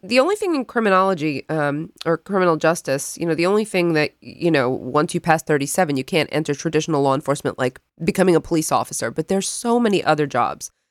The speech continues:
And I think that a private investigator is wonderful. Um, you do have to get a, a license.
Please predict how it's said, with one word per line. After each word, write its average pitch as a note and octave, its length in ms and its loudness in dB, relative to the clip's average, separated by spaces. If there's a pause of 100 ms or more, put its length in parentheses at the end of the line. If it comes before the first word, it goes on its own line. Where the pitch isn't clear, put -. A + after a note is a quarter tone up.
(220)
And F3 280 4
I E3 160 2
think G3 280 -6
that E3+ 240 2
a C#3+ 40 -8
private D#3 300 0
investigator F3 720 -4
is C#3+ 320 -4 (340)
wonderful. F#3 760 0 (420)
Um, F3 220 4
you F#3+ 120 -2
do A#3+ 300 -2
have A#3 300 -2
to G3 100 -2
get D#3 360 0 (200)
a, D3 140 0 (100)
a D3 60 0
license. F3 800 -2